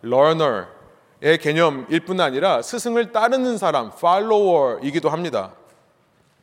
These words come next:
가르침을 받을 뿐만 아니라 가르침 받은 대로 스승처럼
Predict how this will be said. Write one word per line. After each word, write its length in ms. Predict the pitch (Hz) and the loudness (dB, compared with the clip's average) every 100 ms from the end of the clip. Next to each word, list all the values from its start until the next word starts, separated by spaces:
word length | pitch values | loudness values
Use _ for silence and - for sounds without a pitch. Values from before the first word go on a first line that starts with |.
| _ _ _ | _ _ _
가르침을 640 | - 160 190 196 214 208 | -2 0 0 0 0 0
받을 220 | 208 156 196 | -2 0 0
뿐만 340 | 220 226 226 | 0 0 0
아니라 500 | 156 139 175 104 98 - _ _ _ _ | 0 -2 -4 -4 -10 -20 _ _ _ _
가르침 540 | - 156 196 - 220 | -2 0 0 -4 -8
받은 320 | 156 143 175 175 | -4 -4 -2 0
대로 640 | 160 165 214 - - - - _ - | 2 2 0 -2 -14 -20 -20 _ -16
스승처럼 920 | - 277 262 269 - 180 196 151 | -8 -4 -2 -4 0 0 0 -2